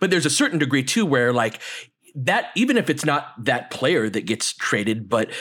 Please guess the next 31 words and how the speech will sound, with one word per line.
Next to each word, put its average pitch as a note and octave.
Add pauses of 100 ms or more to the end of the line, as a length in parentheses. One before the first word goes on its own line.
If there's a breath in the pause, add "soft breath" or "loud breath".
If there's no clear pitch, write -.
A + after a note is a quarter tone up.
(260 loud breath)
say C#3
seventeen D3
hits D3
and B2+
it's B2
like, B2+
"Oh, D3 (140 loud breath)
there's D3
some G3 (160)
different F#3
reality B2+
about G#2
our G2+
team." A#2+
Like, G2+ (360 loud breath)
say F3
we F#3
don't D#3+
need E3+
a D3+
big A#2+
all A#2+
of G#2+
a A2
sudden. G2
Like, G2
we C3+
think C#3
that C#3+
we C#3
can B2